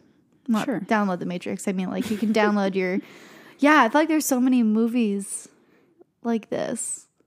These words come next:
Speaker 2: Mm-hmm. So I thought that, I, I don't know, it's kind of like, it's interesting, but also kinda scary.
Speaker 1: Yeah.
Speaker 2: 'Cause it's like, you don't, I feel like a lot of times you don't know the negative implications of stuff until it's already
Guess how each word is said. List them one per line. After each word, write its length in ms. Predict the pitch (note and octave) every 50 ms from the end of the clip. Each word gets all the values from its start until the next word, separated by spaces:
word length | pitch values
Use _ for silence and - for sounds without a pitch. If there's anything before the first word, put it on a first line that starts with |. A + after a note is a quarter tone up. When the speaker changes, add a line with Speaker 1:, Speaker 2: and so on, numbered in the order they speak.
| _ _ - A3+
Speaker 2:
Mm-hmm. 960 | G#3 G3+ G3 G3 G3 F#3+ F#3+ F#3+ F#3+ F#3+ G#3+ A3 A3+ A#3+ B3 C4 C#4 C#4 C4+ C4+ _ _ _ _ _ -
So 140 | - - F#3+
I 100 | F#3+ G3+
thought 200 | - F#3 F3+ G#3
that, 360 | G3 G#3 A3 A3+ A3 - - _ _ _ -
I, 160 | A3+ A#3 A#3
I 180 | - - C4 D4+
don't 100 | D#4 D4
know, 140 | C4+ A#3 A3+
it's 120 | A3+ -
kind 180 | - D4 D4+ D4+
of 60 | D4+
like, 180 | D4+ C#4 C4+ -
it's 260 | - A#3 A#3 - -
interesting, 520 | A#3 B3+ C4+ - D#4+ D4+ - - D#4 D4 C4+
but 80 | A3
also 260 | F#3 G3+ G#3+ - A3+
kinda 220 | G#3 - G3 E3 F3
scary. 680 | - - - F3+ F3 F3+ G3 G3+ G#3+ A3 A3+ A#3+ A#3+ A#3+ _ _ -
Speaker 1:
Yeah. 440 | C4 C4+ C#4+ D4 D4 B3+ G3 - - A3+
Speaker 2:
'Cause 40 | A#3 G#3+
it's 160 | G3 - -
like, 320 | F2+ - - - - - _ _ _ _ - - -
you 100 | - B3 A#3+
don't, 240 | C4 C#4+ D4+ C#4+ C4+
I 120 | C4 B3+
feel 140 | - - C#4+
like 120 | C#4+ D4+ C#4+
a 40 |
lot 180 | B3+ A3 G#3 G#3
of 60 | G#3+
times 240 | - B3 A#3+ A#3 A3+
you 80 | A3+ A3
don't 240 | G#3 G#3 G#3 - G#3+
know 180 | G#3+ G#3 G#3+
the 100 | G3+ G3+
negative 480 | F#3+ F3+ E3 F3+ F3+ G3 G#3 G#3+ G#3 -
implications 840 | - A3 A3 G#3+ A#3+ A#3 G#3+ - A#3+ A#3+ A#3+ A#3 - B3+ B3 A#3+
of 140 | B3+ B3 A#3+
stuff 260 | - - A#3 A#3 A#3+ -
until 260 | A3 G#3+ - G3+ G3
it's 100 | F#3+ -
already 400 | - F#3 G3 F#3+ F#3+ G3 F#3+ F3